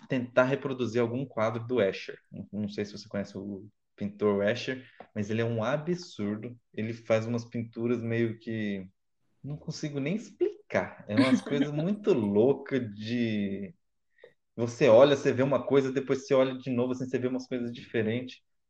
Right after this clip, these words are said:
Speaker 1: Então, é muito, muito difícil de entender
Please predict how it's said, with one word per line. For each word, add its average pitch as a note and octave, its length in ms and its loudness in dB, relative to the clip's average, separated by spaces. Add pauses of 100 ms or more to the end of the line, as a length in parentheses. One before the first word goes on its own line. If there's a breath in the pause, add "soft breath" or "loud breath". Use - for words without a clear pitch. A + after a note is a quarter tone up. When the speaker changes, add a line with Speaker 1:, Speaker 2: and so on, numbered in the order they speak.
(240)
Speaker 1:
Então, C#3 480 -6 (520)
é B2+ 40 -4
muito, D3+ 460 -2 (180)
muito C#3 340 -4
difícil D3+ 360 -8
de C3+ 100 -6
entender A2+ 800 -2